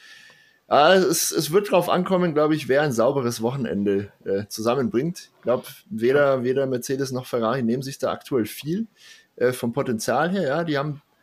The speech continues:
beide das Zeug, auf jeden Fall, äh, mindestens ein Auto aufs Podium zu bringen. Vielleicht sogar beide, aber da kommt's dann wirklich auf Details an. Charles Leclerc hat selber schon gesagt heute, ähm, wir müssen ein perfektes Wochenende zusammenbringen, um Mercedes zu schlagen. Damit trifft er natürlich den Nagel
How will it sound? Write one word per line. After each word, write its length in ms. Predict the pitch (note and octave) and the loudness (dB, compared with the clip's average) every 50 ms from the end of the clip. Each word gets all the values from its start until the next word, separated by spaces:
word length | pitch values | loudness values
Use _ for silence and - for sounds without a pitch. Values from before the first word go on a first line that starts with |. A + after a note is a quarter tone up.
| _ _ _ - | _ _ _ -4
beide 260 | - A#2 C3+ D#3 D3 | -2 0 0 0 -2
das 160 | D3+ D3 - | -4 -6 -4
Zeug, 300 | - - C#3 D3 D#3+ - | -2 0 0 0 0 0
auf 160 | - B2 A#2 | -2 -2 0
jeden 160 | B2 C3+ C#3+ D3 | -2 -2 -2 -4
Fall, 520 | - - C#3+ C3+ C3+ C#3 C#3 C#3+ - - - | -2 -2 0 0 0 0 -2 -4 -6 -10 -8
äh, 100 | - A2+ | -8 -6
mindestens 420 | B2 C3 C3+ C#3+ C#3+ - B2+ - | -4 -4 -6 -6 -6 -10 -8 -6
ein 200 | F#2+ G2 C3+ C3+ | -4 -2 -2 0
Auto 260 | F#2+ A2+ C3+ C3+ C#3+ | 0 -2 -2 0 -2
aufs 140 | A#2+ A2+ - | -4 -4 -4
Podium 320 | - - C3 C3+ D3+ D3+ - | -2 -2 -2 0 -2 -4 -6
zu 100 | - C#3+ | -8 -6
bringen. 380 | D3 D3 D3 D#3 D#3+ E3 E3+ _ _ _ _ _ _ _ _ _ _ _ _ _ _ | -4 -4 -4 -4 -6 -6 -8 _ _ _ _ _ _ _ _ _ _ _ _ _ _
Vielleicht 340 | - - A#2 A2+ A#2+ C#3+ - | -4 0 0 2 2 0 -2
sogar 220 | - D3 C3 B2 | -4 -2 -2 0
beide, 440 | F#2+ F2+ G2+ G#2+ B2+ C#3 D#3+ D#3 C#3+ | 0 2 2 4 4 4 2 2 2
aber 140 | B2+ C3 B2+ | 2 2 2
da 100 | B2+ B2 | 2 0
kommt's 300 | B2 - C#3+ C3 C#3 - | 0 0 -2 -2 -2 -2
dann 160 | - C3+ A#2 | -2 0 0
wirklich 240 | A2+ C3 - C#3 C3 | -2 -2 -2 0 -2
auf 100 | B2 - | -2 -2
Details 460 | - G2+ - - F2 D#2+ F#2 G2 - | -6 -10 -8 -6 -4 -4 -4 -4 -4
an. 160 | G#2 G2+ G2+ - - - - - - | -4 -4 -6 -8 -14 -20 -18 -14 -6
Charles 260 | - - G3 A3 G3 | -2 2 2 4 4
Leclerc 260 | - - - A#2 C3+ | 2 2 2 2 4
hat 140 | D3+ C3+ A#2 A2 | 4 2 2 2
selber 240 | A2 A#2+ C3 C3+ | 2 2 2 0
schon 160 | C3+ - A#2+ G#2+ | -2 -2 -4 -4
gesagt 340 | G2 G2+ G#2+ A#2+ - - | 0 0 -2 -2 -2 -2
heute, 360 | C#3+ B2+ B2+ A#2+ B2+ A#2+ F#2+ E2+ | 0 0 0 2 0 0 2 2
ähm, 360 | G2+ A2 A2 A2 A#2 A2+ _ _ | 0 0 0 0 -2 -4 _ _
wir 120 | - A2 A#2+ | -6 -4 -2
müssen 260 | C3 D3 D3+ - A#2+ | -2 -2 -2 -2 -2
ein 140 | G2+ A#2 A#2+ | -4 -4 -4
perfektes 500 | - C3 A#2+ - C3 B2+ - B2 B2 B2 | -4 -8 -6 -6 -8 -8 -8 -10 -6 -6
Wochenende 360 | A#2 B2+ B2 G2 F#2+ G2+ G2+ | -4 -4 -4 -4 -4 -6 -6
zusammenbringen, 760 | - - G#2 G#2+ G#2 G#2+ A2 A2 G2+ G#2 A2 A#2+ B2+ B2 A#2 | -8 -8 -6 -4 -2 -2 -2 -2 -2 -2 -2 -2 -2 -4 -4
um 100 | A2+ A#2+ | -4 -4
Mercedes 400 | A#2 A2+ A2+ A#2+ A#2 A#2 A#2 - | -4 -4 -4 -4 -6 -6 -6 -8
zu 100 | - A2+ | -12 -10
schlagen. 420 | - - G2+ F#2+ G2 A#2 C3 C#3+ _ _ _ _ _ _ _ _ _ | -6 -4 -4 -2 -2 -4 -6 -10 _ _ _ _ _ _ _ _ _
Damit 320 | - - A2+ A#2 A#2 A2+ - | -6 -2 -2 0 -2 -2 -4
trifft 220 | - B2+ B2 - | -8 -8 -4 -2
er 80 | B2 A2+ | -2 -2
natürlich 300 | G#2+ G#2+ A2 A2 A2+ - | -2 -2 -2 -4 -4 -4
den 140 | - A2+ A2 | -4 -2 -2
Nagel 360 | G#2 G#2 A2+ A#2 A#2 A#2+ | -2 -2 -2 -2 -4 -4